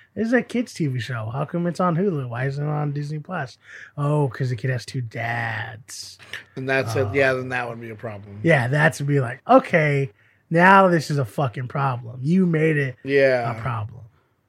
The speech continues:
Speaker 1: But
Speaker 2: Yeah.
Speaker 1: for what it is, uh, this is a, this is more of a loaded question than anything, but what they're doing specifically with these
Speaker 2: I
Speaker 1: two
Speaker 2: know,
Speaker 1: shows,
Speaker 2: yeah.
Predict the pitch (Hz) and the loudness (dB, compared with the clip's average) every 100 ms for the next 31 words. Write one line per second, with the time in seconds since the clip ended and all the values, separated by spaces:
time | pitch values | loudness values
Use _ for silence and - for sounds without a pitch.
0 | _ 190 185 - - - - _ _ _ | _ 8 8 4 -10 -20 -20 _ _ _
1 | - 190 214 226 196 190 175 160 - 113 | 4 10 10 10 10 8 6 0 -4 -10
2 | - 104 - _ _ _ _ _ _ _ | -10 -10 -12 _ _ _ _ _ _ _
3 | 190 202 214 190 160 180 160 175 180 170 | 6 6 6 6 4 0 2 6 8 8
4 | 156 156 147 - 151 - 139 139 135 139 | 8 4 4 2 0 2 0 2 2 0
5 | 131 139 123 - - - 185 220 233 196 | 0 2 0 -4 -20 2 6 6 6 4
6 | 202 208 208 196 - 180 - 208 - 190 | 4 4 4 2 0 -4 0 0 2 -2
7 | 202 190 165 185 165 202 185 196 190 190 | 0 0 0 -2 2 2 4 6 6 6
8 | 117 113 | 2 -6